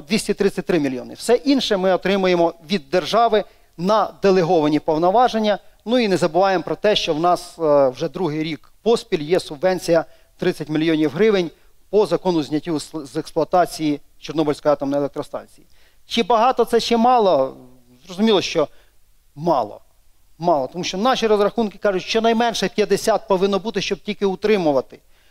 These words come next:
А з урахуванням того, що міжнародні проекти завершились, Чорнобильська А Е С не буде мати збільшення персоналу,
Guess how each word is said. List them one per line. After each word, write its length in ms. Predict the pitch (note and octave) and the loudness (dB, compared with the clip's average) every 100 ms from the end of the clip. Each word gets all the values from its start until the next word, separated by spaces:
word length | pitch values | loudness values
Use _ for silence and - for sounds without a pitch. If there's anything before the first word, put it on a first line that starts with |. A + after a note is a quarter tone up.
| _ | _
А 100 | E3+ | 0
з 40 | G3 | 0
урахуванням 500 | G#3 A3+ A#3 G#3+ F#3+ | 2 2 2 2 0
того, 260 | A3+ G3 | 2 2
що 140 | - G3 | 2 -4
міжнародні 480 | F#3 F#3+ G#3+ G3 | -4 -2 -2 0
проекти 480 | F#3+ G3 F#3+ F3 E3+ | 0 2 2 0 -4
завершились, 760 | D3 G3 G#3 F3+ - B2 A#2 - _ - _ _ _ _ _ | 0 2 2 0 -6 -10 -10 -16 _ -20 _ _ _ _ _
Чорнобильська 600 | - F3 A3 G3 - - | -6 -2 0 0 -2 2
А 240 | F3+ F#3 G3 | 4 6 6
Е 100 | F3 | 4
С 280 | - - - _ - | 2 -8 -20 _ -16
не 220 | D3+ G3 | -4 -2
буде 320 | F3+ G#3 E3 | 0 0 0
мати 320 | D#3+ F#3 F3 D#3 | 2 2 2 -4
збільшення 520 | C3+ A3 - F#3 E3+ | -2 -2 0 -2 0
персоналу, 720 | F3+ D#3+ F#3+ F3+ F#3 C#3 A#2 | 0 -2 0 2 2 2 -2